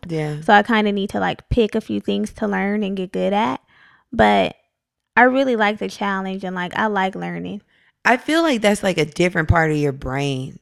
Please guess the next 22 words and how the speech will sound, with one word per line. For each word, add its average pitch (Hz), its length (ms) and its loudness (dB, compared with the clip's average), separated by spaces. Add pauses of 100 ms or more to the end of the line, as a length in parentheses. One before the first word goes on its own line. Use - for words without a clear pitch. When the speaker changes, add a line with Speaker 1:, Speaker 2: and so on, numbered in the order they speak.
(140)
Speaker 1:
when 147 200 -4
you 143 200 -4
wanna 139 460 -6
put 143 240 4
things 143 240 -6
together. 139 580 0
And 131 160 -6 (280)
my 190 200 2
brain, 160 300 2
I 151 80 2
don't 226 140 2
know 180 100 2
what 180 220 4
side 175 240 0
of 160 40 -4
the 156 80 -2
brain 170 280 0
that 160 100 0
I'm 180 180 2
using 208 320 -2
the 202 80 -2
most. 214 340 -2